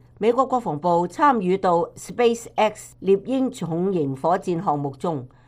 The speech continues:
為未來國家安全發射項目進行認證。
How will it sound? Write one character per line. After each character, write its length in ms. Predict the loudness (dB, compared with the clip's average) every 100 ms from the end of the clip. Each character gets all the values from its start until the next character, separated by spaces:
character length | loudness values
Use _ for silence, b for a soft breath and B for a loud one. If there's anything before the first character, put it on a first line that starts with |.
| b
為 220 | 0 2 4
未 160 | 2
來 200 | 2 2
國 220 | 2 -2 2
家 180 | 0
安 200 | 2 -2
全 280 | -2 -4 -6
發 200 | -2 -2
射 160 | -2 -4 0
項 200 | 0 0
目 240 | -2 -4
進 200 | -4 -6
行 140 | -4 -6
認 240 | -6 -8
證。 260 | -6 -8